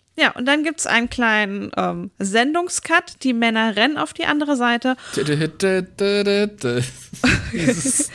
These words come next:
Speaker 2: hysterische Laufen immer dabei, ich find's
Speaker 1: Genau.
Speaker 2: super.
Speaker 1: Und stehen nun vor der Tür. Auf ihr steht Binford sechstausendeinhundert Männerküche. Ja, und
Speaker 2: Ja.
Speaker 1: für Tim ist jetzt der Augenblick gekommen,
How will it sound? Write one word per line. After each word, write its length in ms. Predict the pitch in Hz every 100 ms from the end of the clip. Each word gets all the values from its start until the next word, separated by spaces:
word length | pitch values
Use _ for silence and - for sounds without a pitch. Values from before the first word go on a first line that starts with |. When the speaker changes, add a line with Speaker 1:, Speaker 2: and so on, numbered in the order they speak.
| -
Speaker 2:
hysterische 600 | 185 - 226 196 190 196
Laufen 360 | 170 175 180 131
immer 80 |
dabei, 180 | 131 143
ich 60 | 143
find's 180 | 262 233
Speaker 1:
Genau. 140 | 208
Speaker 2:
super. 120 | - - - - - - - - - -
Speaker 1:
Und 160 | 294
stehen 260 | 294 349 320
nun 160 | 330 370
vor 220 | - 269
der 320 | 233 240 262
Tür. 380 | - 226 175 - _ _ - - - -
Auf 220 | 214 -
ihr 120 | 254
steht 360 | 302 311 285 208
Binford 480 | 285 392 349 339 349
sechstausendeinhundert 1040 | 302 - - 254 254 - 220 220 240 262 _
Männerküche. 760 | 180 208 208 151 - - - - - _ _ _ _ _ -
Ja, 180 | - 180 -
und 80 | -
Speaker 2:
Ja. 60 | 302
Speaker 1:
für 100 | 240
Tim 240 | 294 320
ist 220 | 339 -
jetzt 240 | 269 262 - 202
der 180 | 240 247
Augenblick 380 | 247 269 254 254
gekommen, 460 | - 226 220 262